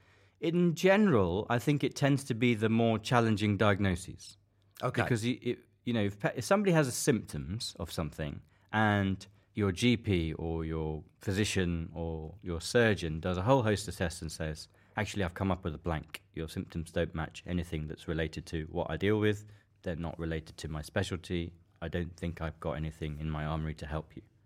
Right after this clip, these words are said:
Speaker 1: So then the patient's still left with those symptoms. What are those symptoms? Are they something worrying?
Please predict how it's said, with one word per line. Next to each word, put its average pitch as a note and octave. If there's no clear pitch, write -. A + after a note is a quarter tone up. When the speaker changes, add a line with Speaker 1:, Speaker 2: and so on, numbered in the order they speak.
Speaker 1:
So B2+
then D#3+
the C3+
patient's F#3
still D3
left A#2+
with F#2
those F2
symptoms. -
What F#2
are F2+
those D#2
symptoms? -
Are G#2
they F2+
something E2+
worrying? D#2+